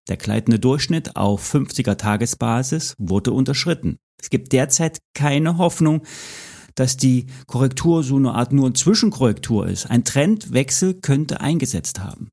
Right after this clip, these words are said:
Und bleibt die Wochenkerze so fettrot und würden die U-S-Indizes, vor allen Dingen die Nasdaq, ebenfalls eindrehen nach unten,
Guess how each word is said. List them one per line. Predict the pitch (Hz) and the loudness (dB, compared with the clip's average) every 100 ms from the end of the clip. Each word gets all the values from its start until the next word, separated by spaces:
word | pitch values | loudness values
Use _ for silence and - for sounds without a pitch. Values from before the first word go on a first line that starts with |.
| - | -4
Und | 127 - | -2 0
bleibt | 127 147 135 165 | 0 0 0 0
die | 135 | 2
Wochenkerze | 147 151 151 131 127 - 113 | 2 2 0 0 0 0 0
so | 117 104 | 0 -2
fettrot | - 175 - - 151 131 92 - | 0 -2 -2 -2 0 2 0 0
und | 123 113 113 | 2 2 2
würden | 120 160 196 | 0 2 2
die | 156 147 | 0 -2
U-S-Indizes, | - 151 185 - 165 151 127 - 98 | 2 2 2 2 2 0 0 0 0
vor | - | 0
allen | 98 147 160 | 0 0 2
Dingen | 143 123 | 2 0
die | 120 117 | 2 4
Nasdaq, | 147 202 - 98 - | 4 0 0 -2 -2
ebenfalls | - 214 226 208 113 90 | 0 2 2 2 0 -2
eindrehen | - 113 104 - 95 92 | 0 2 2 0 0 0
nach | 92 87 | -2 -4
unten, | - 220 214 80 | 2 2 2 -4